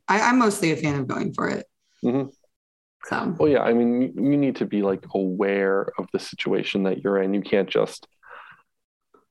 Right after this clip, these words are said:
Speaker 2: you know, I mean, you can't just stare at it and be like, "Well, we said we're gonna go for it more. I know we're up by
Speaker 1: <laughs>
Speaker 2: ten late in the fourth quarter and it's our side of the field, but we said we'd go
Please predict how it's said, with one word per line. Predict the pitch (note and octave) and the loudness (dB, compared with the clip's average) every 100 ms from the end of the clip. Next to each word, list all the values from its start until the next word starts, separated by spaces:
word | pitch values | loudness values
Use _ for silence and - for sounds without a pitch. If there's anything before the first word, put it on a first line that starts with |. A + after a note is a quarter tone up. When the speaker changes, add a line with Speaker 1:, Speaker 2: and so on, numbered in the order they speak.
| - | 0
Speaker 2:
you | A2 | 2
know, | G#2 | 4
I | G#2+ | 4
mean, | G#2+ | 4
you | G2 | 2
can't | B2 G#2+ | 0 2
just | A2 - | 0 -4
stare | - A2+ G#2+ G#2 | 0 2 4 2
at | G2+ | 2
it | G#2 | 0
and | G2 | 2
be | A2 | 2
like, | A2+ - | 0 -2
"Well, | A#2+ C#3 D#3 - _ _ _ _ _ | 0 2 2 -2 _ _ _ _ _
we | A#2+ A2+ | -2 0
said | C#3+ B2+ | 0 0
we're | C3 | 2
gonna | A#2+ A#2 | 2 4
go | A2+ G#2+ | 4 2
for | - A2 A2 | 4 4 4
it | |
more. | A2 G#2+ A2 A2 - _ | 2 2 2 0 -6 _
I | A2 | 0
know | G#2+ | 2
we're | A2 A#2 | 2 2
up | A#2 - | 2 2
by | A2 | 0
Speaker 1:
<laughs> | - | 0
Speaker 2:
ten | A2+ G#2+ | 0 0
late | G2 G#2 | 2 2
in | G2+ | 0
the | G#2 | -2
fourth | - A2 - | 0 0 0
quarter | - A2 G2 | 0 2 2
and | F#2+ | 0
it's | G#2 | 0
our | G#2 | 0
side | - G2+ | 0 -2
of | G2 | -2
the | |
field, | G#2 G#2 F#2 | -2 -4 0
but | G2+ | 0
we | G2+ | 0
said | - G#2 | 0 0
we'd | G2 F2+ | 0 0
go | G2+ | 0